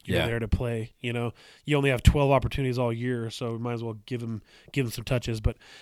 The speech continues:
Speaker 1: that's the thing is, is we're, we have such good running back depth that if he plays or doesn't, I don't think it's gonna affect us. But
Speaker 2: Sure.
Speaker 1: I think, yeah, I think, uh, if we can build a big lead, you know, m-, play him first half only, and,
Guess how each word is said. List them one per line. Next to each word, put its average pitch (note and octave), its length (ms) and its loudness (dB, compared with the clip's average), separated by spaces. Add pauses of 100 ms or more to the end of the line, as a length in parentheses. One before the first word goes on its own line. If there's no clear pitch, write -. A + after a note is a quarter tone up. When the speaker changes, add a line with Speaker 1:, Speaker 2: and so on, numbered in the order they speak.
Speaker 1:
that's E3+ 160 6
the F#3 80 4
thing F3 160 10
is, C#3 160 6
is C3+ 160 0
we're, C#3+ 180 4
we C#3+ 120 4
have C#3 100 4
such C#3+ 180 -2
good D3 160 2
running C#3+ 200 6
back C3+ 180 4
depth C3 240 2
that B2 140 0
if A#2 60 -4
he B2 100 -2
plays C#3+ 280 4
or B2+ 60 0
doesn't, B2+ 260 2
I A#2+ 60 -4
don't A#2+ 100 2
think B2 100 0
it's A2 100 -6
gonna A#2+ 100 -2
affect A#2 240 -2
us. A#2 120 -2
But B2 140 -8 (240)
Speaker 2:
Sure. - 140 0
Speaker 1:
I D#3+ 60 6
think, D#3 200 0
yeah, C3+ 240 4
I C#3+ 60 4
think, E3 260 2
uh, D3 160 8
if B2+ 120 -2
we D#3 80 0
can D3 140 2
build C#3+ 180 4
a C3 40 2
big B2+ 220 4
lead, C#3 400 2
you B2 80 -4
know, B2+ 100 0
m-, B2 300 -8 (140)
play C#3+ 160 4
him A#2+ 80 0
first B2 240 -6
half A#2+ 240 -4
only, B2+ 260 -2
and, A#2 140 -4